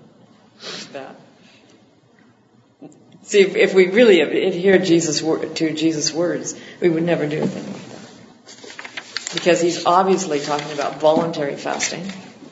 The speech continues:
And number two, you're not supposed to do it for show. Nobody's supposed to know it. If that's the case, it has to be voluntary. Can't be imposed. Okay,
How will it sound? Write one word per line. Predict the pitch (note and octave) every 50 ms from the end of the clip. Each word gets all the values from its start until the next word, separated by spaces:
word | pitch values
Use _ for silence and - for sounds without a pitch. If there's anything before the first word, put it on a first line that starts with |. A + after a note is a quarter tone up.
| - - - - - - - - - - - - - - - - - - - - - -
And | D#3 C#3+
number | C#3+ C#3 C#3+
two, | C#3 - G3 G3+
you're | F#3 D#3+ C#3+
not | D3 - -
supposed | - D#3 D3+ D3+
to | - D3+
do | D3+ D#3 D#3
it | D3+ D3+ D3+
for | D3+ D3+
show. | - - F3+ F3+ F3+ F3+ F3+ - - - - - - D#3+
Nobody's | E3 D#3 D#3 D3 D3+
supposed | D#3 D#3 D#3+ D3+ -
to | D#3 D#3
know | D3+ E3 F#3 G3+
it. | G3+ G3 - - - - - - -
If | D#3+ D3+
that's | - F3+ G3+ G3+ -
the | F#3 E3
case, | - F3 E3+ D#3+ - -
it | D3+
has | E3 G#3 A3+ A3 -
to | D#3
be | D#3 D3+
voluntary. | D3+ C#3+ C3 C3 C3+ C3+ - - C3+ C3+ C#3 C#3+ - - - - - _ _ _ _ _ _ _ _ _ _ _ _ _ _ _ _ _ _ _ _ _ _ _ _ _ _ _ _ _ _ _ _ _ _ _ _ _ _ _ - - - - -
Can't | - C#3+ C#3+ G2 -
be | C#3+ C#3
imposed. | C3 C3 - - C3+ C#3+ - - - - - - - - - - - _ _ _ _ _ _ _ _ _ _ _ _ _ _ _ _ _ _ _ _ - - - - - -
Okay, | G#3 F#3+ F#3+ - - - F#3+ F#3+ E3+ C#3